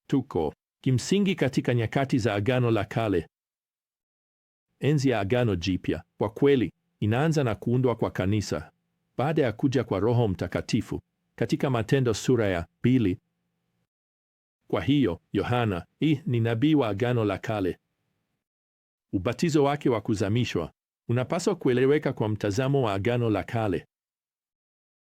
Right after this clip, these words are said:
Kwa njia, neno kubatiza linamaanisha kuzamisha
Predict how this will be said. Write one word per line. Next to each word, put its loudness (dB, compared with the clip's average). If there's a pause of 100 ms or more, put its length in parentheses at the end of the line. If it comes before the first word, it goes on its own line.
(480)
Kwa 2
njia, 2
neno 2
kubatiza -2
linamaanisha 0 (240)
kuzamisha 0